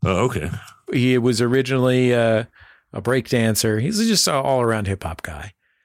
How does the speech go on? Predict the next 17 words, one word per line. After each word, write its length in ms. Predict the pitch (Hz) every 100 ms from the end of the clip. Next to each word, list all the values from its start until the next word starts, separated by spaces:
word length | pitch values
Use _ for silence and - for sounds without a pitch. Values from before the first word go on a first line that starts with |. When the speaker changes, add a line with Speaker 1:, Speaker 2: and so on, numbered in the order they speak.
| _
Speaker 1:
Right. 240 | - 78 - _ _
Speaker 2:
And 500 | 143 135 139 131 131 - _ _ -
Bobbito, 840 | 156 139 165 147 196 170 147 156 214
A 160 | 165
K 260 | 139 135 127
A 40 |
Cool 200 | 123 139
Bob 240 | 123 127 113
Love, 340 | 120 113 120
A 120 | 139 117
K 140 | 120 120 113 110
A 40 | 107 - -
D 120 | 123
J 140 | 113
Cucumber 440 | 101 127 120 110 104
Slice, 580 | - 113 107 101 - - _ _ _
heads 560 | - 131 147 151 - -